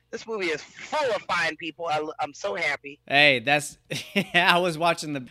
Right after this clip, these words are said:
Speaker 2: behind the scenes shit, and that's exactly what Taye Diggs said. He's like, "There's just, you know, I hate to say it, but there's some eye candy in this movie, but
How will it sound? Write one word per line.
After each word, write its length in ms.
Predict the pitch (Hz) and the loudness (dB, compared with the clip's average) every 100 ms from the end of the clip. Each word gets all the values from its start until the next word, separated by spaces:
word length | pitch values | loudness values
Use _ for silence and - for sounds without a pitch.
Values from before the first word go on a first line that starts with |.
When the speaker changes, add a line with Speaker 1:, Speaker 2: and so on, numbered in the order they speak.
| - | -4
Speaker 2:
behind 400 | 135 143 160 160 | -2 2 2 2
the 80 | 143 | -2
scenes 380 | - 165 165 160 | 0 0 0 -2
shit, 340 | 170 160 - - | 2 0 0 0
and 460 | 151 147 135 127 120 | 8 8 8 4 0
that's 240 | 143 143 | 2 2
exactly 420 | 143 131 160 147 147 | 0 6 6 6 2
what 220 | 139 135 | 0 0
Taye 240 | 147 139 | -2 -2
Diggs 480 | 135 139 131 120 - - | 0 0 0 -6 -14 -6
said. 260 | 156 139 | 0 2
He's 160 | 127 113 | 0 -2
like, 320 | 123 117 117 - | 0 0 -2 -6
"There's 200 | 139 143 | -6 -6
just, 320 | 147 147 - _ - | -4 -6 -6 _ -8
you 100 | 151 | -2
know, 320 | 135 127 117 - | 0 0 -2 0
I 140 | 131 | 2
hate 180 | 151 147 | 2 0
to 60 | 139 | 0
say 220 | 156 156 | 0 0
it, 80 | 127 | 0
but 120 | 127 | -2
there's 180 | 127 117 | -2 -4
some 120 | 120 | -6
eye 220 | 131 143 | 0 0
candy 400 | 143 143 127 120 | 0 -4 -4 -4
in 80 | 120 | -4
this 160 | 117 110 | -6 -4
movie, 560 | 143 143 113 104 101 _ - | -4 -4 -6 -10 -14 _ -6
but 380 | 117 139 113 | 0 2 2